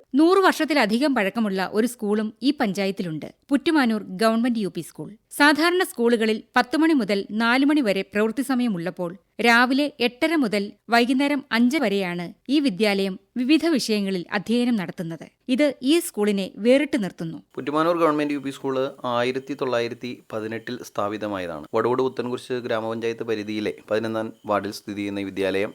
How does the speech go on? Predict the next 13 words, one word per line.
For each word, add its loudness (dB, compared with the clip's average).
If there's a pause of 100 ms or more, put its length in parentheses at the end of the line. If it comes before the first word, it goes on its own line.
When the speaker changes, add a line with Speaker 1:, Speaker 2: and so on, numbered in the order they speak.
(140)
Speaker 2:
പുറ്റുമാനൂർ 0
പ്രദേശത്തെ -2 (380)
ഏക -2 (180)
പൊതു -2 (280)
ഇടമാണ്. -2 (180)
Speaker 1:
പുറ്റുമാനൂർ 0 (160)
ഗവൺമെന്റ് 2
യു -2
പി -4
സ്കൂളിലെ -4 (120)
അധ്യാപകൻ -6 (200)
ടി 4 (120)
ടി 0